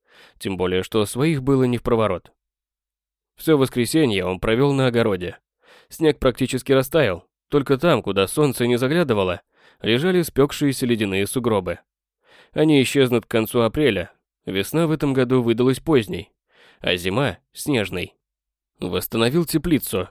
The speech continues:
в которой вот уже семь лет ничего не росло. Полюбовался на проклюнувшийся из земли чеснок и крохотные пёрышки лука. Обрезал перемёрзшие ветки на кустах. Раньше, когда бабушка была жива,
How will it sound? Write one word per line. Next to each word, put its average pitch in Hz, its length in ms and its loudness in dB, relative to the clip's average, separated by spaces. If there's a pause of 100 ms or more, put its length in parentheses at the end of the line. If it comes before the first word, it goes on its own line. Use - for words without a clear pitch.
(120)
в - 100 -20
которой 156 340 2
вот 135 180 2
уже 117 200 0
семь 107 300 0
лет 139 240 -2
ничего 127 360 -2
не 156 120 2
росло. 113 440 -4 (560)
Полюбовался 101 640 2
на 120 120 2
проклюнувшийся 143 840 2
из 131 260 0
земли 117 300 2
чеснок 143 540 -2 (200)
и 143 100 -2
крохотные 170 580 0
пёрышки 123 420 2
лука. 107 420 -2 (520)
Обрезал 131 540 0
перемёрзшие 127 640 2
ветки 127 300 0
на 127 100 0
кустах. 101 500 -4 (680)
Раньше, 151 380 0
когда 139 280 0
бабушка 135 400 2
была 123 260 4
жива, 135 400 0